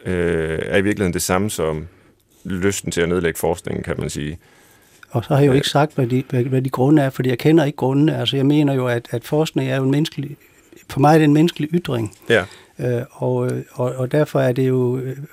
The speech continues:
Speaker 2: og det er jo også det, der gør samtalen interessant. Det er altså lidt på en vis måde absurd, ikke, at tale om, at vi ikke skulle have forskning. Man kan tale om, hvordan det skal være, og
Speaker 1: Mhm.
Speaker 2: hvor meget af det, der er strategisk forskning, meget, meget der er videnskab. Men for mig er forskning,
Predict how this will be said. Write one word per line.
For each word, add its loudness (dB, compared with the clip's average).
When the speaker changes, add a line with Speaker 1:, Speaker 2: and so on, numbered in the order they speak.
Speaker 2:
og -2
det 4
er 2
jo 2
også 0
det, 2
der 0
gør -2
samtalen -2
interessant. -2
Det 0
er -6
altså -4
lidt 0
på -2
en 4
vis 0
måde 4
absurd, 0
ikke, -2
at -6
tale -2
om, 0
at -4
vi 2
ikke -4
skulle -6
have -2
forskning. 0
Man -2
kan -4
tale -2
om, -2
hvordan 2
det -2
skal -6
være, -2
og 0
Speaker 1:
Mhm. -2
Speaker 2:
hvor -2
meget 0
af -2
det, -4
der -4
er -4
strategisk 2
forskning, -4
meget, -4
meget 0
der 0
er -2
videnskab. -2
Men -2
for -4
mig 2
er -2
forskning, -2